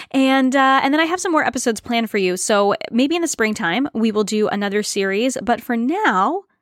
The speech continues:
let's talk about making veggies more delicious, because I think that pretty much all of us can agree that eating more vegetables is one of the simplest things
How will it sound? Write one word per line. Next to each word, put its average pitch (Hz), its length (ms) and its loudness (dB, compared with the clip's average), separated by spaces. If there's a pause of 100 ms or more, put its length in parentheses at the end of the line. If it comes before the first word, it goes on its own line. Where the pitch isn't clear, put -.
(480)
let's 262 400 -2
talk 180 460 -6 (200)
about 277 520 0
making 349 600 -2
veggies 294 760 0
more 269 420 2
delicious, 302 560 -2
because 262 580 0 (240)
I 285 140 0
think 294 300 0
that - 280 -4
pretty 339 360 -2
much 320 180 2
all 208 300 2
of 185 80 0
us 170 260 -4
can 214 160 -2
agree 190 500 -2
that 254 200 -2
eating 285 240 0
more 320 160 2
vegetables 262 580 -2
is 302 100 -2
one 311 120 2
of 302 60 -2
the 330 80 -2
simplest 359 540 -2
things 220 360 0